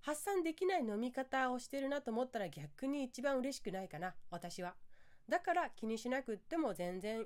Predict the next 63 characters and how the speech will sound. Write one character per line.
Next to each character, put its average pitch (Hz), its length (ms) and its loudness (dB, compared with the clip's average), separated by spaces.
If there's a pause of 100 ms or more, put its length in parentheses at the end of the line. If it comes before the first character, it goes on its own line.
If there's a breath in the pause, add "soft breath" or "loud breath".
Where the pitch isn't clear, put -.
い 311 100 0
い 302 40 4
の、 196 120 0
大 165 260 -4
丈 254 180 2
夫。 294 280 0 (220)
そ 311 120 -4
う - 20 0
い 349 40 -2
う - 40 -8
こ 440 100 0
と 440 80 0
だ 320 120 6
よ。 311 260 4 (240)
と 196 100 -6
か - 100 -8
ね。 151 300 -8 (920)
例 185 220 -2
え 190 40 -2
ば、 156 140 -6 (1300)
俺 208 160 2
は 262 280 2 (100)
お 214 100 -4
酒 330 460 -2
を 330 160 2
飲 330 240 2
む 330 140 0
っ - 20 -4
て - 180 -8
い 190 60 -2
う 180 60 -6
こ 196 120 -8
と 175 140 -8
は、 196 180 -4 (380 loud breath)
酔 262 200 2
い 349 80 -2
つ - 180 -4
ぶ 349 160 -2
れ 359 140 0
る 339 100 2
ま 349 140 8
で 339 100 -2
飲 320 260 2
む 330 140 2
も 330 160 2
の 320 140 0
が 320 300 2
お 233 80 -2
酒 277 300 -2
を 269 40 4
飲 254 200 4
む 277 120 4
こ 302 120 -2
と 285 100 -2
だ 247 120 2
と 208 100 -2
思 214 140 0
っ 240 80 -6
て 190 100 -10
い - 100 -12
る 180 120 -8
か 156 160 -10
ら、 214 200 2